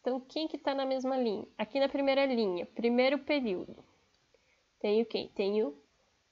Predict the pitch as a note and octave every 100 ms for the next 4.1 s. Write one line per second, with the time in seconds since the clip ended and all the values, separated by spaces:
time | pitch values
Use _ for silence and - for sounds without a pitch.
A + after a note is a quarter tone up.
0 | _ - F#3 G3+ G3 G3+ F#3+ G3 A#3 B3
1 | A#3 G#3 - - F#3+ F3+ F#3 F#3 - B3
2 | C4 - D4+ D#4 D#4+ F4 F4+ C#4 G3+ -
3 | - - G3+ G3+ A#3 - D#4 C4+ F#3 E3